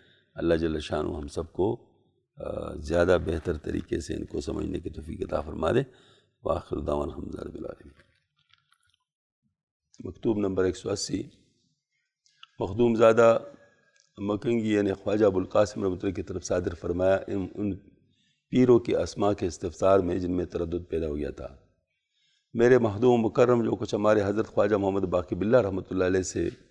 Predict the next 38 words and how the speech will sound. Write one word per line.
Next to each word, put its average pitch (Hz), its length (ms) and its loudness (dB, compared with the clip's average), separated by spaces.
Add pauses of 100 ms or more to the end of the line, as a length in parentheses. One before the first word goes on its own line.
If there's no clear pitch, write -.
(540)
ان 107 160 -2
پیروں 113 320 4
کے 104 160 0
اسماء 98 360 -2
گرامی 104 300 2
کی 95 60 -4
تحقیق 92 440 -6
ہم 95 120 -2
تک - 220 -8
پہنچی 117 360 -2
ہے، 90 40 0
وہ 87 180 2
یہ 101 120 0
ہے 92 240 -2 (560)
کہ - 60 -6
حضرت 110 180 4
مولانا 104 420 2
خواجہ 107 480 2 (760)
امکنگی 110 480 0
رحمۃ 95 280 0
اللہ، 101 100 2
حضرت 95 200 -2
خواجہ 101 240 2
حرار 92 200 2
رحمۃ 95 180 2
اللہ - 80 -12
کے 95 100 4
درمیان 92 380 0
دو 107 120 8
بزرگ 92 360 2
گزرے 98 260 2
ہیں۔ 82 260 0 (1300)
آ، 95 140 4
ایک 117 280 4
حضرت 110 260 0
خواجہ 110 240 4 (560)
امکنگی 113 560 -2
رحمۃ 95 240 -2